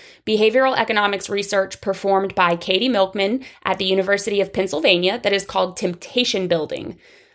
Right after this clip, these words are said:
Let's say you really love a certain Netflix show. What if you watched your Netflix show while you folded your laundry that you've been putting off folding, or while you worked out at your house?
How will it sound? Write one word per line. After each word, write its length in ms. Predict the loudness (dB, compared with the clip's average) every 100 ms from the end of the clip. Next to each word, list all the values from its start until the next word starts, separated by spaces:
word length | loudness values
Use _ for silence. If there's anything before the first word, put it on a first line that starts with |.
| _
Let's 200 | -2 0
say 380 | 2 4 4 0
you 180 | -4 0
really 280 | 2 2
love 360 | 2 2 4 2 -2
a 80 |
certain 420 | -2 0 0 0 0
Netflix 540 | 0 -4 -8 -6 -8
show. 400 | -4 -4 -6 -10 _ _ 0
What 140 | 2
if 120 | 4
you 100 | 2
watched 300 | 2 0 -2
your 100 | 0
Netflix 400 | 0 0 -2 -4
show 380 | -2 2 4 2
while 440 | 2 4 4 2
you 140 | 0 -6
folded 400 | -4 -2 -2 -2
your 80 | 2
laundry 600 | 4 2 0 -6 -10 -12 -6
that 140 | -4
you've 140 | 0
been 140 | 0 0
putting 260 | 0 0
off 220 | 0 0 2
folding, 420 | 0 0 -4 0
or 140 | 2
while 220 | 4 4
you 140 | 4 2
worked 300 | 0 0 -2
out 380 | 0 2 2 -2 -4
at 200 | -2 0
your 80 |
house? 540 | 0 0 -2 -6 -6